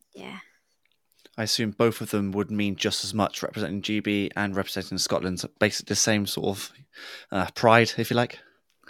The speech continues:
Speaker 1: Oh, yeah, absolutely. I think,
Speaker 2: Yeah.
Speaker 1: um, having,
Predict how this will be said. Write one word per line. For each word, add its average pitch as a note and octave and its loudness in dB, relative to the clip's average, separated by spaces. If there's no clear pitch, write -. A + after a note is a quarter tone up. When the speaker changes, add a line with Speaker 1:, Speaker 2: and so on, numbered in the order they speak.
Speaker 1:
Oh, A3 6
yeah, G3 6
absolutely. G3+ -2
I A3+ -6
think, G#3+ -6
Speaker 2:
Yeah. G3+ 4
Speaker 1:
um, G3 -6
having, G3 2